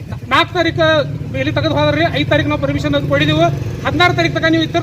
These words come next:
ಮಾಡ್ಬೇಕಂತ ಹೇಳಿದೆವು. ಆ ವಿಷಯ ನಾವು ಈಗ ಕೇಳೋ ಸಂಬಂಧ ಇಲ್ಲಿ ಬಂದಿದ್ದೆವು. ಇವತ್ತು ಅವ್ರು ಯಾರೂ ಇಲ್ಲಿ ಬಂದಿಲ್ಲ. ಇದಕ್ಕೆ ನಾವು ಏನ್ ಮಾಡ್ಬೇಕು ಹೇಳ್ರಿ? ನೀವು ಪ್ರೆಸ್ದವ್ರು ಹೇಳ್ರಿ. ಈಗ ಇದಕ್ಕೆ ಏನ್ ಗವರ್ನಮೆಂಟ್ ಜವಾಬ್ದಾರೋ, ಪಂಚಾಯತಿ ಜವಾಬ್ದಾರು, ಯಾರು ಜವಾಬ್ದಾರಿ ಇದಕ್ಕೆ? ಮತ್ತ್ ನಮ್ಮ ಬೇಲಿ ತೆಗಿಯೋರು ಇವ್ರು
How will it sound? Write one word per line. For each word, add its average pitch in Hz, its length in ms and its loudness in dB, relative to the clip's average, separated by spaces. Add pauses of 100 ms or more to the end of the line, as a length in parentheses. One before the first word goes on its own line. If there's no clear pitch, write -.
(120)
ಮಾಡ್ಬೇಕಂತ 311 400 0
ಹೇಳಿದೆವು. 302 260 0 (440)
ಆ - 20 6 (140)
ವಿಷಯ 359 180 0 (100)
ನಾವು 370 180 2
ಈಗ 339 120 -2
ಕೇಳೋ 311 220 -2
ಸಂಬಂಧ 339 220 0
ಇಲ್ಲಿ 320 140 -2
ಬಂದಿದ್ದೆವು. 254 300 -6 (1000)
ಇವತ್ತು 320 260 4
ಅವ್ರು 320 160 4
ಯಾರೂ 285 180 2
ಇಲ್ಲಿ 320 180 0
ಬಂದಿಲ್ಲ. 311 280 0 (1000)
ಇದಕ್ಕೆ 330 200 0
ನಾವು 330 200 2
ಏನ್ 311 120 0
ಮಾಡ್ಬೇಕು 311 280 -2
ಹೇಳ್ರಿ? 294 220 0 (1200)
ನೀವು 302 160 -2
ಪ್ರೆಸ್ದವ್ರು 349 460 2
ಹೇಳ್ರಿ. 359 180 2
ಈಗ 247 100 -8 (600)
ಇದಕ್ಕೆ 294 180 -4
ಏನ್ 294 200 2
ಗವರ್ನಮೆಂಟ್ 302 360 2
ಜವಾಬ್ದಾರೋ, 302 380 4 (380)
ಪಂಚಾಯತಿ 349 420 0
ಜವಾಬ್ದಾರು, 302 360 0
ಯಾರು 339 180 2
ಜವಾಬ್ದಾರಿ 330 280 0
ಇದಕ್ಕೆ? 285 240 -4 (1000)
ಮತ್ತ್ 330 200 4
ನಮ್ಮ 403 120 2 (120)
ಬೇಲಿ 392 220 2
ತೆಗಿಯೋರು 370 320 2
ಇವ್ರು 392 120 0